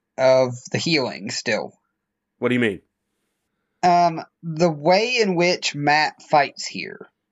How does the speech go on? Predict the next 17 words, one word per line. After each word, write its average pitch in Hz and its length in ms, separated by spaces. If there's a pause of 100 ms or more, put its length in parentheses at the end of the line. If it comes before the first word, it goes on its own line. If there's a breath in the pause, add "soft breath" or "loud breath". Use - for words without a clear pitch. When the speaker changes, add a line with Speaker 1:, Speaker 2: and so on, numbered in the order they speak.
Speaker 1:
Uh, 139 180
we 185 140
have 180 140
Speaker 2:
Okay. 104 160
Speaker 1:
seen 214 500
Matt 135 340 (140)
use 160 320
a 160 80
quarterstaff. 156 800
We 143 140
have 131 120
seen 160 440
Matt 143 320
use 135 240
a 139 80
bow, 135 600 (840)
uh, 123 400